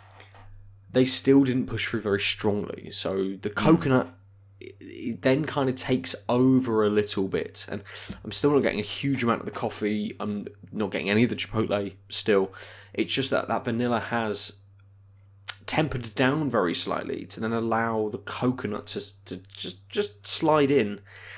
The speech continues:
Speaker 1: a little bit more. And you then suddenly realise with that vanilla dropping down that, oh yes, this is a boozy beer.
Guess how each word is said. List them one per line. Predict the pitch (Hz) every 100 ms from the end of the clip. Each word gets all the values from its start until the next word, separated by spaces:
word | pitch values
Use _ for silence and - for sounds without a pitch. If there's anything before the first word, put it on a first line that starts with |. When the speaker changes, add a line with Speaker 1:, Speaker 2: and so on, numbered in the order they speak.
| -
Speaker 1:
a | -
little | 120 127 131 131 127
bit | 113 110
more. | 98 87 - - - - -
And | - 120 113 - - - - - - - - - _ - - - -
you | 127 135 135
then | 139 147 165
suddenly | - 131 131
realise | 123 120 110
with | 117
that | 120 -
vanilla | 107 123 170
dropping | 117 - 98
down | - - - - - - - - - -
that, | - -
oh | 113
yes, | 113 117 110 - - - - - - - -
this | 120 -
is | 123 107
a |
boozy | 101 110 110 101 98
beer. | 92 87 - -